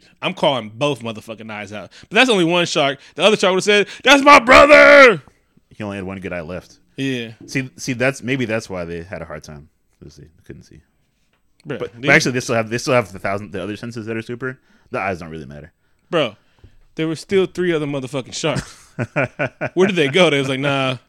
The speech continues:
Speaker 1: they already made it to the surface. Let's go home, bro."
Speaker 2: It's, it's too easy.
Speaker 1: There's, like,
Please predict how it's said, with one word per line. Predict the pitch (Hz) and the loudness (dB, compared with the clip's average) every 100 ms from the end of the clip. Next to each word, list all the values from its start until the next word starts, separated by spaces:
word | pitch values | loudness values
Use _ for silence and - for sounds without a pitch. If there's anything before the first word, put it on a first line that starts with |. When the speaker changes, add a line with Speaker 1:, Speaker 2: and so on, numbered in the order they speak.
| _ _ _ _ - | _ _ _ _ 0
Speaker 1:
they | |
already | 170 160 | 2 4
made | 147 | 2
it | |
to | 123 | 0
the | 120 | -4
surface. | 135 117 117 | -4 -4 -6
Let's | 147 | -8
go | 123 | -8
home, | 101 95 98 | -8 -12 -12
bro." | 123 | -12
Speaker 2:
It's, | 123 | -10
it's | 117 117 | -10 -8
too | 110 85 | -6 -6
easy. | 80 - | -8 -10
Speaker 1:
There's, | 147 147 | -8 -6
like, | 127 | -8